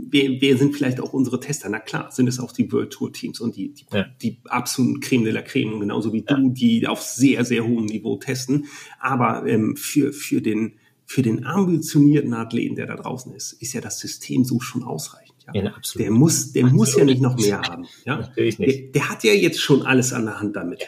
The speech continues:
Speaker 2: klar.
Speaker 1: Ja? Und auch der Trainer hat alles damit an der Hand.
Speaker 2: Ja,
Speaker 1: Und klar,
Speaker 2: klar.
Speaker 1: wenn man dann sagt, „Hey Mensch, ich, ich trainiere jetzt und will Weltmeister werden“, dann muss man vielleicht sagen, „Gut, dann, dann müssen wir noch ein bisschen mehr, ähm,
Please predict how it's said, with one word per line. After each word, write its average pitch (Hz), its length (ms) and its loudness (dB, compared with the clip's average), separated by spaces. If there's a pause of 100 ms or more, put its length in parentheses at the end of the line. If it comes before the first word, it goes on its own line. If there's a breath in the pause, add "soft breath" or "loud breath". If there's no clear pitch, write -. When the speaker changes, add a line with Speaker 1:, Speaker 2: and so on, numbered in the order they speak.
(120)
Speaker 2:
klar. - 160 0
Speaker 1:
Ja? - 60 -2
Und 139 160 6
auch 156 160 2
der 156 160 4
Trainer 226 360 4
hat 165 120 -4
alles 127 240 2
damit 98 240 -2
an 101 100 -4
der 98 100 -8
Hand. 104 140 -4
Speaker 2:
Ja, 104 60 -2
Speaker 1:
Und 110 80 -6
klar, 202 220 2
Speaker 2:
klar. 127 120 2
Speaker 1:
wenn 147 140 4
man 156 80 4
dann 151 160 2
sagt, 147 280 -2
„Hey 160 140 2
Mensch, 147 240 -2
ich, - 300 -8
ich - 240 -10 (120)
trainiere 151 360 6
jetzt 143 260 0
und 131 160 4
will 135 160 4
Weltmeister 143 640 2
werden“, 135 380 -2 (340 loud breath)
dann 143 140 4
muss 156 140 2
man 156 120 0
vielleicht 151 240 -2
sagen, 143 260 -2
„Gut, 180 220 -2
dann, 139 240 0
dann 135 120 4
müssen 151 220 2
wir 147 80 4
noch - 160 -4
ein 139 120 2
bisschen 131 380 2
mehr, 156 540 2
ähm, 123 520 2